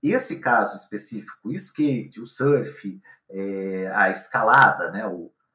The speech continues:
o, o muro de, de escalada, esse foi, assim, é, a partir de dados que o coi teve de que havia, é,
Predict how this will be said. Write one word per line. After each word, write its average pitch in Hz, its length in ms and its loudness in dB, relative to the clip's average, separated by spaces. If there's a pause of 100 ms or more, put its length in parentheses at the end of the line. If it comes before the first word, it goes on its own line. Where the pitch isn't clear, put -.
(180)
o, - 280 -16
o 95 40 -12
muro 110 340 -4
de, 95 280 -8
de 98 120 -18
escalada, 107 800 2
esse 156 480 -2
foi, 190 240 -2
assim, 165 360 -6
é, 117 380 -4
a 120 140 -4
partir - 480 -4
de 120 120 -8
dados 135 600 2
que - 160 -8
o 143 60 -4
coi 110 300 2
teve 147 400 -6
de 175 140 -12
que - 420 -12
havia, 170 680 0 (540)
é, 131 580 4